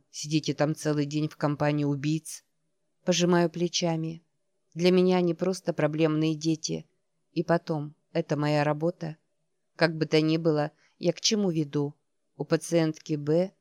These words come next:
были и есть религиозные проблемы. Мягко говоря, для нее падение Христа в Рио примерно то же самое, что одиннадцатое сентября для мусульман,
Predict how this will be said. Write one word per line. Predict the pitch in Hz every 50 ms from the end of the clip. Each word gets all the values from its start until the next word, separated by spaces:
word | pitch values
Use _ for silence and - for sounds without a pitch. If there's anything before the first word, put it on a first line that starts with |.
| _ _ _
были | 143 147 147 156 160 151 147 147
и | 143 - - - 151
есть | 151 147 165 196 214 - - - - _ _ _ -
религиозные | 156 165 160 160 156 147 156 156 151 151 147 - 165 160 160
проблемы. | - 170 170 165 170 170 165 151 143 139 143 143 - _ _ _ _ _ _ _ _ _
Мягко | 220 233 226 202 - - 156
говоря, | 151 151 151 160 160 165 175 165 151 147 151 - _ _ _ _ _ _ _ _ _ _ _
для | 156 165 170
нее | 170 170 165 160 170 165
падение | - 165 160 156 180 175 170 160 156 151
Христа | - 160 156 156 - - - 165 156
в | 151
Рио | 151 160 165 165 160 151 147 - _ _ _ _ _ -
примерно | 185 180 180 180 175 170 175 160
то | - - 165
же | 165 175 165
самое, | - - 180 180 175 170 165 156 156 - -
что | - - - - 170
одиннадцатое | 165 165 160 175 170 165 156 - - - 160 160
сентября | - - 165 156 151 - 156 151 160 165 160 160 151 -
для | 151 160 165
мусульман, | 160 175 170 - 190 180 180 185 175 165 151 139 143